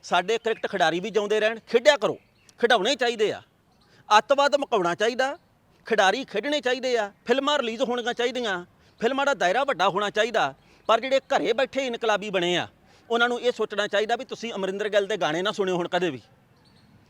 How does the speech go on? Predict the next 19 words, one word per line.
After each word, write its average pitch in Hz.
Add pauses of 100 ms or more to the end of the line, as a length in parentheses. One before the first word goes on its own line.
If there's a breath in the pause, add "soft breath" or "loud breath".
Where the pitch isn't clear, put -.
(240 soft breath)
ਉਹ 277
ਦਲਜੀਤ 233
ਦੇ 262
ਕਦੇ 262
ਵੀ 277
ਗਾਣੇ 240
ਨਾ 220
ਸੁਣਨ, 220
ਕਿਉਂਕਿ 240
ਇਹਨਾਂ 240
ਨੇ 233
ਤਾਂ 220
ਪਾਕਿਸਤਾਨੀ 220
ਕਲਾਕਾਰਾਂ 233
ਨਾਲ 233
ਕੰਮ 220
ਕੀਤਾ। 196 (400 soft breath)
ਤੇ 254
ਤੁਹਾਡੀ 233